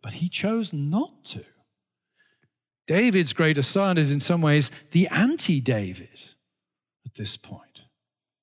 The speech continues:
And he is the one, of course, in whom God's purposes are brought to a magnificent and climactic end.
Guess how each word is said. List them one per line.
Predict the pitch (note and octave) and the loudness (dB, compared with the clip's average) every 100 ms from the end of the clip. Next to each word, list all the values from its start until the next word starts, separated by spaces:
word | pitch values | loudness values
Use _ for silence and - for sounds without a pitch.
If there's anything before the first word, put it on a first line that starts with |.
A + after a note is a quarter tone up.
| _ _ _ | _ _ _
And | C3+ D3+ | -2 0
he | A#2+ C#4 D4+ F#3+ A#2 G#2 - _ _ | 2 2 4 4 2 -2 -14 _ _
is | D3+ B2 | -2 0
the | C3 | 2
one, | C3 C#3+ C#3 | 2 2 2
of | B2 | 0
course, | - B2+ A#2 A2+ G#2 - _ _ _ _ _ | -2 0 2 0 -4 -10 _ _ _ _ _
in | C3+ C3 | -2 0
whom | G#2+ D3 C3+ | 2 2 2
God's | B2+ B2 A#2+ | 2 0 -2
purposes | - D3 C#3+ C#3 A#2+ B2 A2 | -4 -2 -2 -4 -6 -6 -6
are | G#2+ | -8
brought | G#2+ B2 B2 A#2 A2 - _ _ _ | -6 -4 -2 -4 -8 -20 _ _ _
to | - A#2 | -8 -6
a | |
magnificent | A#2 A#2 A2 C3 C3 B2 - G2+ - _ _ _ _ _ | -4 -4 -4 -4 -4 -6 -8 -10 -16 _ _ _ _ _
and | A#2 | -16
climactic | A2 B2 A#2 A2+ G#2+ - G2+ | -8 -4 -4 -4 -6 -10 -6
end. | A2 G2+ F2 | -6 -6 -12